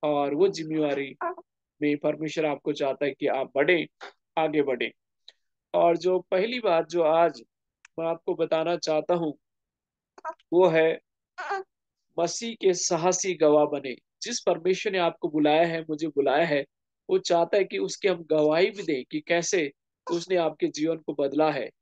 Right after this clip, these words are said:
कैसे आपके जीवन में उसने कार्य किया है, कैसे आपके परिवार में उसने काम किया है।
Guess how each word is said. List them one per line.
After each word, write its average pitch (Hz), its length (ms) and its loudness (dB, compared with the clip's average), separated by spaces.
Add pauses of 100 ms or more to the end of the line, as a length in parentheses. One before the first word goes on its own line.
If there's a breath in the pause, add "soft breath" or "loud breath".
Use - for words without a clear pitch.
(120)
कैसे 175 500 -2
आपके 180 300 0
जीवन 170 300 0
में 175 140 -6
उसने 160 240 -8
कार्य 151 300 -2
किया 160 280 0
है, - 440 -8 (400)
कैसे 175 280 2
आपके 170 240 0
परिवार 151 460 4
में 170 80 -8
उसने 160 280 -8
काम 147 280 -10
किया 156 280 -2
है। 143 160 -8